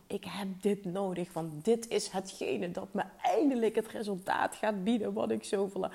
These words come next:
Oh my god, er zit zo'n neediness-energie versus een abundance-energie.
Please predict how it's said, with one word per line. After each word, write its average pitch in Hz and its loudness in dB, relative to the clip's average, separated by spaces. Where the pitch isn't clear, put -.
Oh 262 2
my 214 0
god, 214 -2
er 208 -6
zit 226 -2
zo'n 233 0
neediness-energie 202 2
versus 226 -6
een 196 -6
abundance-energie. 190 -4